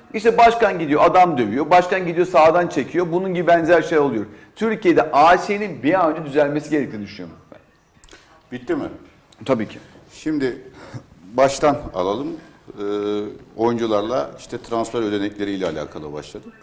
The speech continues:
Speaker 2: Victor Ruiz biliyorsunuz Beşiktaş'a geldi, iki buçuk milyon euro bonservis parası. Üç sene biz bir milyon sekiz yüz bin eurodan yedi milyon dokuz yüz bin euro maliyeti vardı. Taksitini ödemediler.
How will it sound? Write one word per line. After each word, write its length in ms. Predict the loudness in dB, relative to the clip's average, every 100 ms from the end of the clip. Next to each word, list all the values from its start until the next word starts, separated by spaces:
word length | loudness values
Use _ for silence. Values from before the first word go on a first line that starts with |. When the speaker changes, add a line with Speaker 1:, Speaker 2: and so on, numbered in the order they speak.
| _
Speaker 2:
Victor 440 | -12 -12 -6 -6 -4
Ruiz 160 | -8 -10 -12
biliyorsunuz 640 | -12 -12 -10 -10 -10 -10
Beşiktaş'a 440 | -10 -10 -12 -12 -8
geldi, 280 | -6 -8 -8
iki 200 | -12 -14
buçuk 260 | -14 -14
milyon 340 | -10 -8 -8 -8
euro 160 | -8 -8 -10
bonservis 460 | -8 -8 -6 -8 -10
parası. 320 | -12 -10 -10
Üç 140 | -10 -10
sene 380 | -10 -8 -8 -10
biz 260 | -16 -10
bir 120 | -8
milyon 260 | -8 -8 -8
sekiz 400 | -10 -16 -12 -12
yüz 200 | -12 -10
bin 160 | -8 -6
eurodan 340 | -4 -4 -6 -6
yedi 200 | -6 -6
milyon 320 | -6 -6 -6
dokuz 300 | -6 -8 -10
yüz 240 | -10 -12
bin 200 | -10 -8
euro 280 | -4 -4 -4 -10 -20 _
maliyeti 560 | 2 2 4 -2 -4 -6
vardı. 440 | -4 -6 -8 -12 -14 -20 -20 _ _ _ _ -2
Taksitini 480 | -2 -2 -8 -4
ödemediler. 680 | 2 2 2 0 2 0